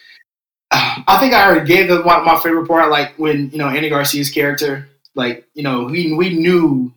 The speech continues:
he knew who stole money from him. Now it was like, "Hey, y'all gotta go get this back." And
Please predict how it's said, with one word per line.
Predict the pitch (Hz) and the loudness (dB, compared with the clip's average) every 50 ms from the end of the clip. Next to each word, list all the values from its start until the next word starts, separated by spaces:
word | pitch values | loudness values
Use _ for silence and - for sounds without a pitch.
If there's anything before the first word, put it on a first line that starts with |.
| _ _ | _ _
he | - 190 185 | -6 -4 0
knew | 180 180 180 165 | 2 2 2 2
who | 160 180 175 | 2 0 0
stole | - - 160 156 156 151 | 0 2 2 2 2 2
money | 151 151 151 147 | 0 0 -4 -4
from | 127 - 135 143 | -4 -4 -4 -4
him. | 143 143 143 | -2 -2 -2
Now | 139 139 139 135 | 0 0 0 0
it | |
was | 135 131 | -2 -4
like, | 127 123 | -6 -8
"Hey, | - 127 131 | -6 -4 -4
y'all | 131 127 127 | -2 -2 -2
gotta | 131 127 123 | -2 -4 -6
go | 120 117 | -8 -10
get | - 117 113 | -12 -12 -16
this | - - | -16 -18
back." | - - 110 107 - - - _ _ _ _ _ _ _ - | -10 -6 -6 -6 -6 -8 -14 _ _ _ _ _ _ _ -4
And | 143 139 135 135 127 131 | -4 -2 -2 -4 -6 -8